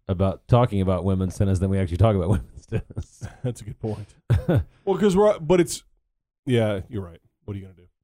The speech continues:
Speaker 2: We're gonna get there though. I've got
Speaker 1: Yeah.
Speaker 2: Prague and, all right. So it was, uh, I don't know if it was a replay. I don't know what was on, uh, for these two fifties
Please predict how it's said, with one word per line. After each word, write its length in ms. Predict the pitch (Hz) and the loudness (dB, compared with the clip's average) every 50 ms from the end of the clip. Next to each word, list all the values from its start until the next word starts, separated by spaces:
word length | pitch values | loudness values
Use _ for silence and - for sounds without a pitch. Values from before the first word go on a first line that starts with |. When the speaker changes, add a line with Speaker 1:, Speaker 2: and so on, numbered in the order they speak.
| _ _ | _ _
Speaker 2:
We're 80 | - 175 | 0 2
gonna 140 | 226 233 196 | 2 2 2
get 180 | 151 170 175 | 2 0 0
there 160 | 175 135 117 107 | 0 -2 -2 -2
though. 100 | 104 104 | -2 -4
I've 100 | 104 104 | -6 -4
got 240 | 127 127 120 117 - _ _ _ | -2 -2 -2 -2 -4 _ _ _
Speaker 1:
Yeah. 320 | - 131 147 131 92 80 80 | 0 2 2 2 2 2 0
Speaker 2:
Prague 380 | 85 135 120 120 123 120 120 110 | 0 0 0 0 0 0 -2 -6
and, 160 | 104 92 104 - - | -8 -14 -12 -6 -4
all 60 | 127 | -4
right. 140 | 113 - - _ _ _ _ _ _ _ _ _ _ _ _ _ _ _ | -4 -4 -6 _ _ _ _ _ _ _ _ _ _ _ _ _ _ _
So 380 | - 170 165 165 165 - - _ _ _ _ _ _ _ _ _ _ _ _ _ _ _ _ _ _ _ _ _ _ _ _ _ _ _ _ _ _ | 2 4 4 4 4 0 -4 _ _ _ _ _ _ _ _ _ _ _ _ _ _ _ _ _ _ _ _ _ _ _ _ _ _ _ _ _ _
it 180 | - 175 185 214 | 0 0 0 2
was, 200 | - 185 151 139 | 2 0 2 2
uh, 460 | 175 165 156 147 143 139 135 135 139 - - _ _ _ _ _ _ _ | 2 2 2 2 2 2 0 -2 -4 -6 -12 _ _ _ _ _ _ _
I 100 | - 165 | -2 0
don't 80 | 175 208 | 0 2
know 120 | 208 190 180 | 2 2 2
if 80 | 143 | 2
it 60 | 156 151 | 2 0
was 140 | 127 104 | 0 0
a 40 | 117 | 0
replay. 460 | 113 120 175 196 185 - - 190 185 175 185 | 0 0 2 0 0 0 0 0 2 2 2
I 40 | 190 | 2
don't 80 | 185 175 | 2 2
know 80 | 160 | 2
what 240 | 143 143 156 160 - | 4 4 2 2 2
was 180 | 147 131 117 139 160 - | -2 -4 -4 -4 -8 -4
on, 600 | - 151 139 135 131 123 117 110 104 101 101 101 98 _ _ _ _ _ _ _ _ _ _ _ _ _ _ | 0 2 2 4 4 2 0 -2 -6 -10 -12 -16 -20 _ _ _ _ _ _ _ _ _ _ _ _ _ _
uh, 480 | - 110 110 110 110 110 107 107 107 98 - - _ _ _ _ _ _ _ _ _ _ | -6 -4 -2 -2 -2 -2 -4 -4 -6 -6 -10 -14 _ _ _ _ _ _ _ _ _ _
for 100 | 139 131 | -4 -2
these 180 | 127 123 110 | 0 -2 -2
two 180 | - - 139 123 | -2 -2 -2 -2
fifties 720 | - - 139 127 113 - 127 110 107 104 101 98 - | 0 0 0 0 0 -2 -6 -6 -6 -6 -8 -10 -12